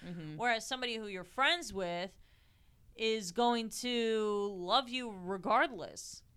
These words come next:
Speaker 1: Yeah.
Speaker 2: of mistakes you maybe have made in the past and stuff, because they're with you now and see you for who you are now, and, you know,
Speaker 1: Yeah.
Speaker 2: I don't know.
Speaker 1: Yeah.
Speaker 2: That's how I feel, but
Speaker 1: That's how I feel too. I'm with you. And this has been Just Talking.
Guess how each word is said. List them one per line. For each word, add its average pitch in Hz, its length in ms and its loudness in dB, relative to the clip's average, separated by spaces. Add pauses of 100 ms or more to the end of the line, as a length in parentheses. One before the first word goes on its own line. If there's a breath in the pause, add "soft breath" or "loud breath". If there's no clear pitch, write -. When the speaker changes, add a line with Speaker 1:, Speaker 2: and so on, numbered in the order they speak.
Speaker 1:
Yeah. 165 240 0
Speaker 2:
of 180 400 -2
mistakes 196 640 -6
you 196 100 -8
maybe 185 320 -6
have 151 160 -8
made 165 300 -8
in 160 120 -12
the 156 80 -10
past 156 420 -10
and 160 140 -14
stuff, 156 360 -6
because 180 360 -8
they're 202 160 -4
with 202 260 -8
you 165 100 -10
now 185 420 -4
and 175 120 -8
see - 140 -12
you 165 360 -10
for 175 300 -8
who 180 120 -8
you 165 180 -8
are 170 160 -4
now, 156 460 -8
and, 156 220 -12 (440)
you 196 100 -6
know, 196 80 -4
Speaker 1:
Yeah. 165 160 -2 (560)
Speaker 2:
I 226 80 -6
don't 185 120 -6
know. 147 160 -10 (480)
Speaker 1:
Yeah. 311 180 2 (160)
Speaker 2:
That's 220 180 -10
how 147 120 -10
I 160 160 -8
feel, 139 300 -14
but - 100 -8
Speaker 1:
That's 381 180 -2
how 415 60 -4
I 440 180 -4
feel 453 220 -8
too. 427 240 -6 (260)
I'm - 140 -2
with 440 200 -4
you. 320 220 0 (220)
And 339 100 2
this 392 160 4
has 415 120 -8
been 370 180 -4
Just 339 240 -4
Talking. 311 380 0